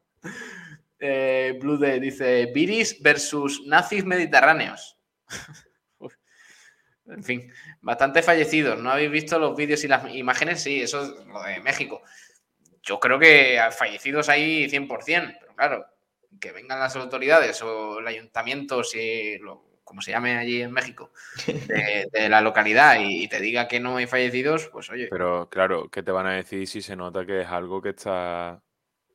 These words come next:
Speaker 1: Sí, pero
Speaker 3: Sí,
Speaker 1: quiero decir, es que
Speaker 3: sí.
Speaker 1: al final que te mientan en eso.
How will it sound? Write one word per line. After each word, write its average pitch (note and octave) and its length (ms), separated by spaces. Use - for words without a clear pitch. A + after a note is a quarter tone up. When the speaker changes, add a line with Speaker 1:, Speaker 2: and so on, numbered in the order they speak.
Speaker 1:
Sí, D3 140
pero A#2+ 300
Speaker 3:
Sí, - 80
Speaker 1:
quiero C3 160
decir, C#3+ 200
es A#2+ 140
que B2 120
Speaker 3:
sí. - 120
Speaker 1:
al A2+ 80
final C#3+ 640
que C#3 100
te B2+ 140
mientan C#3+ 460
en D3 120
eso. D3+ 480